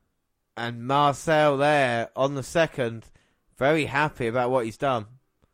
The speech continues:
I'm not happy about him, isn't it? In the U S A chant,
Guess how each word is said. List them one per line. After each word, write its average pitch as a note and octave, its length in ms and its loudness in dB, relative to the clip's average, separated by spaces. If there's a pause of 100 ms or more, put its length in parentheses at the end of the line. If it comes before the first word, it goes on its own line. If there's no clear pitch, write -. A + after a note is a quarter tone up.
(1500)
I'm C3 260 -2
not D#3 160 -2
happy A#2+ 260 -6
about G#2 300 -6
him, A#2 100 -10
isn't C#3 300 -10
it? B2+ 100 -10 (1400)
In A2+ 40 -12
the A#2 120 -4
U D3+ 180 4
S D3 240 2
A E3 180 2
chant, C3 500 -2